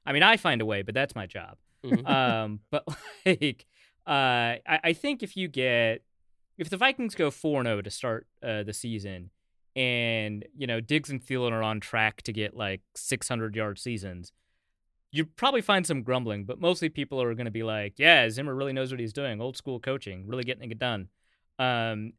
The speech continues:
Speaker 1: and, and they're, if, if my past experience with talking about, like, sustainability of success is any ca-, i-, any indication, they won't like that conversation,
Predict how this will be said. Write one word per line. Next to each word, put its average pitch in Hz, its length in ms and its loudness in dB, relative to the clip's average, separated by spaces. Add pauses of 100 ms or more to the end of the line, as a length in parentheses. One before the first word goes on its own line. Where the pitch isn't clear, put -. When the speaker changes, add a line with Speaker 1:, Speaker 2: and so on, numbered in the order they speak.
Speaker 1:
and, 120 560 0
and 131 180 -6
they're, 117 380 0 (500)
if, 147 260 -2 (120)
if 151 200 0
my 180 460 2
past 202 320 2
experience 165 480 -4
with 131 140 -10
talking 135 380 -2
about, 120 260 0
like, 113 240 -2
sustainability 120 720 -2
of 107 80 -4
success 113 480 -6
is 110 100 -10
any 110 340 -6 (100)
ca-, - 180 -8 (100)
i-, 123 220 -4
any 135 220 -2
indication, 113 560 -6 (400)
they 139 240 2
won't 156 440 0
like 127 380 0
that 104 200 -2
conversation, 95 680 -12